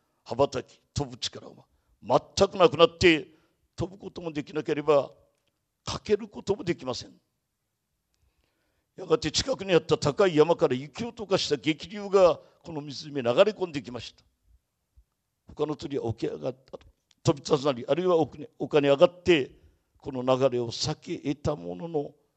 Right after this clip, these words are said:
今は醜く太ってしまったかつての野生のカモたち、なすすべもなくこの激流に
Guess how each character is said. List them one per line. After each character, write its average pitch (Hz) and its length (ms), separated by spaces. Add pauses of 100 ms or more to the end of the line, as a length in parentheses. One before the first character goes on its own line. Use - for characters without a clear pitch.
(180)
今 123 200
は 110 180
醜 110 340
く - 260
太 - 220
っ - 20
て - 160
し - 120
ま 160 80
っ - 140
た 143 280 (520)
か 123 140
つ - 140
て 120 100
の 117 120
野 117 180
生 185 260
の 85 140
カ 147 160
モ 170 100
た 139 160
ち、 - 240 (680)
な 120 140
す 127 240
す - 320
べ 131 140
も 180 180
な 180 140
く - 260 (500)
こ 131 80
の 117 100
激 110 340
流 113 200
に 131 220